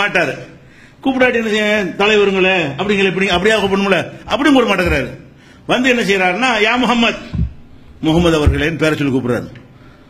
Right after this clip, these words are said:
மக்கள்லாம் இருக்கிறாங்க, ஒரு யூதரு, சிறுபான்மை, நம்ம பெரும்பான்மை, நம்ம கையில் ஆட்சி இருக்கிறது, அவர் அல்லாஹ்வுடைய தூதரா வேற இருக்கிறோம். அப்படி இருக்கும்போது வந்து என்ன செய்றாரு?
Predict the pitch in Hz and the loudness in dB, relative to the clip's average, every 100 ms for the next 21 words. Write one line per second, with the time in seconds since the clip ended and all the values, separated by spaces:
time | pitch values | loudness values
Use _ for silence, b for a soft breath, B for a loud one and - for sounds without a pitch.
0 | B - 139 139 165 185 165 147 156 143 | B -4 -4 0 2 2 0 0 -2 0
1 | 156 180 151 135 202 185 156 175 175 180 | 0 0 0 0 0 2 2 0 0 0
2 | 208 180 143 131 170 214 - B B B | 0 0 0 0 -2 -4 -10 B B B
3 | 156 208 165 170 196 185 160 143 190 180 | -2 0 0 0 0 0 2 0 0 0
4 | 180 165 170 170 151 131 131 151 262 220 | 0 0 -2 -2 -2 -2 -2 -2 -2 -6
5 | B B B 170 208 185 208 208 180 196 | B B B 0 0 0 0 -2 0 0
6 | 202 180 165 147 127 131 214 - 151 175 | 2 2 0 -2 -2 0 0 0 -4 0
7 | 220 202 196 208 226 196 208 196 175 196 | 0 0 0 2 2 2 0 0 0 2
8 | 196 202 185 | 2 0 0